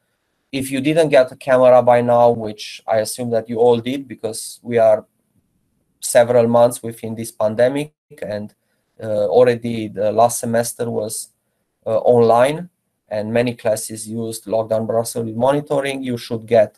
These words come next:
a camera. Uh, I'm not, I will follow the standard rules for lockdown browser. Basically,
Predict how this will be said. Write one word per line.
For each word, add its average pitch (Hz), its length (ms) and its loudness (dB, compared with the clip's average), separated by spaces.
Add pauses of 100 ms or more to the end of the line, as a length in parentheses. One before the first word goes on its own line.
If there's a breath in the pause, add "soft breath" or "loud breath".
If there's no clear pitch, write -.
(120)
a 104 300 -4
camera. 107 420 -6 (600)
Uh, 156 400 6 (240)
I'm 175 320 2
not, 165 360 4 (140)
I 156 160 4
will 170 240 -2
follow 160 340 4
the 147 140 -4
standard 139 600 0
rules 127 320 -10
for 120 280 -2
lockdown 117 420 0
browser. 110 420 0
Basically, 120 800 -10